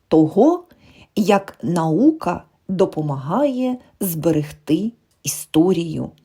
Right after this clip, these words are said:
Воно доводить, що фізика, матеріалознавство та творчість архітекторів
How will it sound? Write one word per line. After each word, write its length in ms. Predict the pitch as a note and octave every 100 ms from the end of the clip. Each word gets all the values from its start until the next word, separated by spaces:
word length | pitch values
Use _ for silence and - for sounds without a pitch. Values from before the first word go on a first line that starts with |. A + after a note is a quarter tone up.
| _ - - - - _
Воно 320 | F3 A#3+ E4+
доводить, 460 | E4 E4 D#4+ D#4+ D#4
що 260 | - - G3
фізика, 840 | - B3+ D#4 A#3 F3+ - D3+ D#3+ _ _ _ -
матеріалознавство 1800 | F3+ E3+ F#3 G#3 G#3+ G#3 F#3 E3 D3+ D#3+ F3+ C#4 C4+ - - - - _ _
та 140 | -
творчість 920 | C#3+ - C3+ E3+ D4+ D#4 - G3 - -
архітекторів 1000 | D3+ - D#3 - E3+ E4 - F#3 E3+